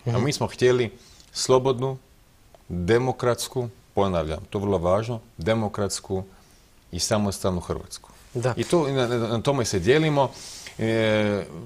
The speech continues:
Speaker 1: čuli ste, evo sad moram, sad ću reći treći put, pa onda će neko reći, reći da sam apologet, ali to je zaista tako. Gospodin Karamarko kaže vrlo često, mi želimo kao protivnika, želimo imati političku konkurenciju, ali želimo da ta konkurencija bude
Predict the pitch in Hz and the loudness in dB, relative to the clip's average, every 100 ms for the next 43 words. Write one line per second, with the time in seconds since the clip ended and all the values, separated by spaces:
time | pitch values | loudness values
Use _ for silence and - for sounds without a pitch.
0 | 117 160 151 135 - 113 113 101 104 110 | -6 -2 0 0 2 4 4 2 -2 0
1 | 113 101 - - 113 110 107 - - 127 | 0 0 -4 -6 -4 -2 -2 -4 0 2
2 | 139 120 - 131 127 - 101 95 104 107 | 2 -2 0 0 0 -2 -2 -2 -2 0
3 | 98 92 101 98 - 92 87 85 82 85 | 0 0 -2 -4 -4 -4 -2 -2 -2 0
4 | 120 92 87 90 80 98 117 - 110 113 | 0 0 -2 -2 2 2 2 -2 0 0
5 | 113 - 117 - - - - 107 95 104 | 0 -2 -4 -6 -20 -20 -6 -4 -2 0
6 | 110 113 95 107 104 101 - - _ _ | 0 0 0 0 0 -4 -6 -20 _ _
7 | - 101 104 90 107 110 - 113 - - | -10 -4 -2 -2 -2 -2 0 -2 -2 -10
8 | - 117 92 104 113 120 135 139 - - | -4 -2 2 2 2 0 -2 -6 -14 -4
9 | 95 85 104 110 139 117 123 - 131 120 | -2 0 0 0 -2 -2 -4 -2 -4 -4
10 | - 90 107 135 110 127 117 92 107 107 | -8 -2 0 0 0 -2 -2 -4 -4 -4
11 | - 123 156 160 156 - - - - - | -8 -4 -2 0 -2 -4 -10 -18 -20 -20
12 | - 92 92 110 127 147 95 92 127 131 | -6 -4 -2 0 0 0 0 0 0 -2
13 | 110 98 104 131 110 92 127 120 | -2 -2 0 -2 -4 0 0 0